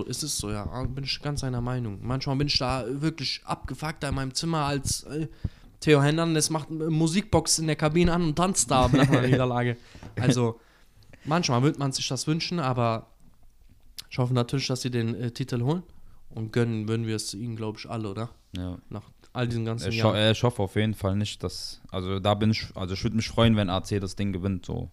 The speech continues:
Speaker 1: Ja, klar.
Speaker 2: Aber Inter ist auch schon wieder dabei, sich auf dem Transfermarkt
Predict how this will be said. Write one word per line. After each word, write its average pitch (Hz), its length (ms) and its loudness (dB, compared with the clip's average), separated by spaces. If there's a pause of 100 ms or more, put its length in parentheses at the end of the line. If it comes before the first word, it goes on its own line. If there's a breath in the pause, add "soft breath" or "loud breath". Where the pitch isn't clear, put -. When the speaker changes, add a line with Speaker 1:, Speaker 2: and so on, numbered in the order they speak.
(100)
Speaker 1:
Ja, 117 180 -2 (520 soft breath)
klar. 143 260 -6 (1040)
Speaker 2:
Aber 92 220 -2
Inter 107 280 0
ist 95 120 -4
auch 101 140 -4
schon 101 200 -6
wieder 95 160 -2
dabei, 90 300 -2
sich 101 140 -10
auf - 140 -10
dem 92 180 -8
Transfermarkt 98 920 -4